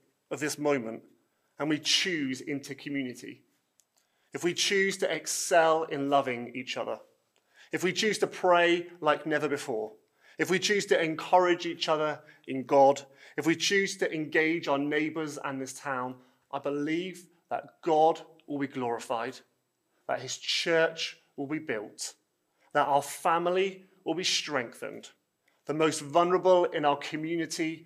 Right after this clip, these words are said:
will be cared for, and the world will look on in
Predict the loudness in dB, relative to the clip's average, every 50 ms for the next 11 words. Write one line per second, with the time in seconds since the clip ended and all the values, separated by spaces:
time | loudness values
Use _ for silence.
0 | _ _ _ _ _ _ _ _ _ -6 -4 -2 -2 -4 -4 -4 -8 -4 2 4
1 | 6 6 6 4 2 2 2 4 4 2 0 -4 -10 -20 _ _ _ _ _ _
2 | _ _ _ _ _ _ -6 -4 -2 -2 -2 -2 -2 2 4 4 4 4 2 -2
3 | -6 -8 -10 -10 -8 -6 -4 -4 -4 -4 -2 -2 -2 -2 -2 -6 -12 -18 _ _
4 | _ _ _ _ _ -14 -12 -12